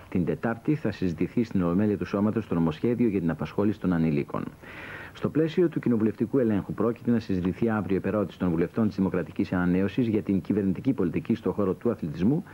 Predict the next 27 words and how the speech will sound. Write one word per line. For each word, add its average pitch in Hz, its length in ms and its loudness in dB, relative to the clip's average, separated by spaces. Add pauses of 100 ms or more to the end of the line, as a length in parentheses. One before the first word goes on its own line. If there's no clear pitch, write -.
(320)
ενώ 117 260 2
την 147 240 0
Παρασκευή 110 640 0
θα 117 140 -2
συζητηθεί 104 420 0
η 113 60 4
επερώτηση 104 420 -2
βουλευτών 92 360 2
της - 140 -10
Νέας 113 180 4
Δημοκρατίας 87 520 0
σχετικά 92 480 -2 (300)
με 98 120 2
τις 98 180 -2
εξαγγελίες 95 580 2
της - 160 -4
κυβέρνησης 95 560 0
για 95 120 2
την 92 120 0
εκτέλεση 90 440 -2
μεγάλων 90 400 2
αναπτυξιακών 85 760 0
έργων. 76 460 -2 (1080)
Ο 135 240 4
Πρωθυπουργός 147 440 0
Ανδρέας 135 280 2
Παπανδρέου 117 600 0